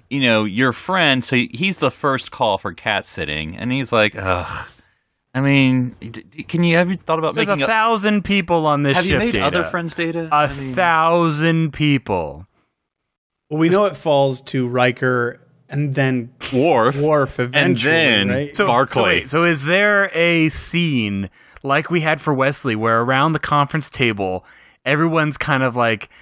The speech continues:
Speaker 2: you know, Data's like, "Okay, well, I got this cat Spot now. Are we all going to agree that we're gonna pitch in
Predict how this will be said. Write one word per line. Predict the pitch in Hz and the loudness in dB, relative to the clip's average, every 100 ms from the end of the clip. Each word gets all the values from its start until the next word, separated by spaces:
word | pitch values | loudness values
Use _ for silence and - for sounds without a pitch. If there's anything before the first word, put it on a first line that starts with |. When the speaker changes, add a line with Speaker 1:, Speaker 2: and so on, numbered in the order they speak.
| - _ _ _ | -20 _ _ _
Speaker 2:
you | 175 | -2
know, | 151 110 | 0 2
Data's | 110 131 120 | 2 0 -2
like, | 110 | -4
"Okay, | 107 135 160 | -2 0 0
well, | 117 110 | 0 2
I | 107 | 2
got | 113 131 | 0 -2
this | 170 156 | -4 -10
cat | - 175 180 | -4 -4 -4
Spot | - 190 180 | -4 -4 -4
now. | 123 110 107 113 - | -2 0 0 -4 -4
Are | 123 123 127 | -2 -2 -2
we | 123 135 | -4 -2
all | 127 131 165 | 0 0 0
going | 147 151 160 160 | 0 0 2 0
to | - 180 | 0 0
agree | 165 151 190 165 | 0 0 2 2
that | 131 | 2
we're | 135 123 | 2 2
gonna | 139 | 0
pitch | 131 - 175 - | 0 0 -2 0
in | 196 180 143 117 | 0 2 2 0